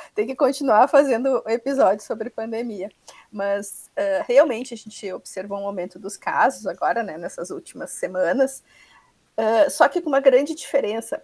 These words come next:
por causa da vacina, a gente tem aumento dos casos, e com certeza nós temos muita subnotificação, porque agora também tem o autoteste, então tem muita gente que a gente nem sabe, os casos são muito maiores, provavelmente,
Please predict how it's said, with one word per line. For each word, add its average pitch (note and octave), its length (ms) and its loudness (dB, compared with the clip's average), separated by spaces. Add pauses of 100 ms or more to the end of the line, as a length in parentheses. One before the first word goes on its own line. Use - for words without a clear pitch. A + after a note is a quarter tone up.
por C4+ 200 -4
causa C4 400 0
da G#3+ 100 0
vacina, G#3+ 720 -4
a G#3+ 80 -4
gente G#3+ 320 -8
tem A#3 100 -2
aumento C4 380 2
dos - 220 -10
casos, - 600 -2
e A3 80 -6 (140)
com E4+ 180 -4
certeza - 380 0
nós B3 160 -2
temos B3+ 220 0
muita C#4+ 280 2
subnotificação, G#3+ 840 -6
porque - 140 -4
agora A3 200 2
também G#3 280 -4
tem G3 100 0
o F3+ 80 4
autoteste, F#3+ 640 2 (280)
então A3 100 -4
tem A3+ 180 -4
muita C4 280 0
gente C4 200 -6
que - 60 -4
a A3+ 60 -4
gente A#3 240 -12
nem A#3 160 -4
sabe, B3 480 2 (180)
os - 100 -14
casos - 220 4
são C4 100 -4
muito D4+ 360 0
maiores, F#3+ 420 4
provavelmente, G3 720 -6